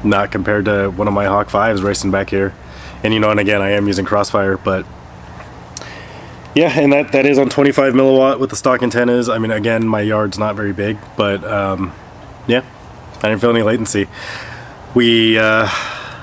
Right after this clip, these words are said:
like I said, my buddy Davey has got an H D quad, and I think we might try to race him at some point. <clears throat> But for racing,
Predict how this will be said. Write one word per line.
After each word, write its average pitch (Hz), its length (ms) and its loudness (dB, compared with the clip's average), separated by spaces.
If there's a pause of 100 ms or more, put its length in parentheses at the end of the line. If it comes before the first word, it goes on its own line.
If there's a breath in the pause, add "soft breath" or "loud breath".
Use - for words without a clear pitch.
(480 loud breath)
like 107 140 0
I - 20 0
said, 110 240 0
my 107 120 2
buddy 107 240 0
Davey 104 540 2 (280)
has 104 160 0
got 95 300 -2 (400)
an 104 80 -2
H 95 180 -2
D 127 100 -2
quad, 92 360 -2
and - 500 -14
I 104 80 0
think 139 140 -2
we 185 100 4
might 156 160 4
try 143 100 2
to 127 80 4
race 127 220 2
him 104 80 0
at 95 80 -4
some 101 140 0
point. 101 300 -2 (260)
<clears throat> 120 520 2
But 110 280 0 (640 loud breath)
for 117 180 2
racing, 110 680 2